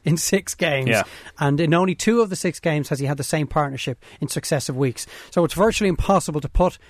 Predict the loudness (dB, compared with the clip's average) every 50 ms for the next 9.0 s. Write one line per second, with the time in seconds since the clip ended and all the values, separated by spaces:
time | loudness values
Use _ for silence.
0 | _ _ -6 -2 2 2 2 2 0 -2 -2 0 -2 -4 -2 0 0 0 0 -2
1 | -4 -8 -10 -14 _ -20 -20 _ _ _ _ _ _ _ _ 0 2 4 4 4
2 | 2 0 0 0 0 0 0 0 -2 0 2 2 4 4 4 2 2 0 0 -2
3 | 0 2 2 2 2 2 2 4 4 2 2 0 -2 -8 -20 -20 -20 -8 -2 0
4 | 0 2 0 0 0 0 0 2 2 0 0 -2 -8 -20 -20 -20 -14 -4 0 2
5 | 4 4 2 2 0 -2 0 2 2 2 2 2 0 0 2 4 4 4 4 2
6 | 0 -2 -2 0 0 0 0 -2 -2 0 4 6 6 8 10 8 8 8 8 8
7 | 8 8 8 8 6 6 8 8 6 6 4 2 2 4 4 4 4 4 2 2
8 | 2 2 4 6 6 6 8 8 8 8 8 8 8 8 6 6 4 4 2